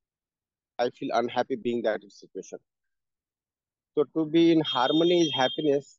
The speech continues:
and to be in disharmony is unhappiness. This is something that is proposed. Now, at a personal level, I need to observe if this is what I am aspiring for,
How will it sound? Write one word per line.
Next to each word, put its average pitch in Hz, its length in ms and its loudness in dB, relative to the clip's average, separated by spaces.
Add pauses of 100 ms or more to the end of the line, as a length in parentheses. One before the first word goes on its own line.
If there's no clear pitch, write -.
(140)
and 120 300 -2
to 135 140 0
be 143 120 2
in 135 120 2
disharmony 135 840 -2
is 120 160 -10
unhappiness. 104 760 -8 (640)
This 135 120 -2
is - 60 -8
something 113 540 -2 (400)
that 101 180 2 (400)
is 104 140 -6
proposed. 113 460 -4 (800)
Now, 147 180 2
at 160 100 -2
a 165 40 -2
personal 160 460 0
level, 175 340 0 (120)
I 135 100 0
need 156 260 -2
to 156 140 0
observe 139 480 0 (800)
if 131 140 -14
this 131 200 -12
is 160 140 -8
what 143 200 0 (140)
I 120 120 -4
am 127 120 -6
aspiring 113 500 -6 (100)
for, 92 180 -6